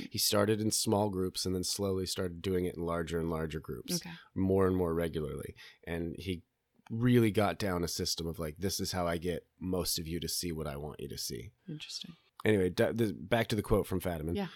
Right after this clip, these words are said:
Speaker 1: Uh, "One of the wonderful things we have technologically are headphones which block out ambient noise. O-, uh, almost everyone, including indigenous people, find music or that singing music, uh, to be a very important part of the psychedelic experience," unquote.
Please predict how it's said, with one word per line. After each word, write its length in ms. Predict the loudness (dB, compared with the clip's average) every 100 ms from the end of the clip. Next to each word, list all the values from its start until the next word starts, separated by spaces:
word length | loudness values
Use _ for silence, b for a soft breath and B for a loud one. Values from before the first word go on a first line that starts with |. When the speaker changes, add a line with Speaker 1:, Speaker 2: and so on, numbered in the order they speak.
| B B
Speaker 1:
Uh, 200 | 0 2 4
"One 200 | 6 6
of 80 |
the 80 | 6
wonderful 340 | 6 4 4 2
things 300 | 4 4 4
we 120 | 0
have 420 | 0 0 0 -2
technologically 720 | -6 -2 2 2 2 2 0
are 80 | 0
headphones 580 | 0 -2 -2 -2 -2 -2
which 180 | -6 -6
block 240 | -4 -2 -2
out 180 | -2
ambient 400 | -2 -4 -2 -2
noise. 400 | 0 0 -2 -8 -12 -12
O-, 140 | -12 -10
uh, 120 | -10 -6
almost 460 | 0 2 2 -2 0
everyone, 480 | 2 4 4 2
including 460 | 0 -2 2 2 4
indigenous 520 | 2 2 2 2 0
people, 360 | 0 -4 -2 -4
find 280 | -2 -2 2
music 360 | 2 2 2
or 100 | 2
that 160 | 2 2
singing 420 | 2 6 8 8
music, 360 | 4 2 -2 -6 _ _ -4
uh, 180 | -2
to 100 | -2
be 120 | 0 0
a 60 |
very 320 | 4 4 4
important 400 | 4 2 -2 -2
part 260 | -2 -2 -4
of 80 | -4
the 60 |
psychedelic 540 | -6 -4 -4 -4 -4 -6
experience," 580 | -8 -4 -4 -4 -8 -8
unquote. 420 | -8 -8 -10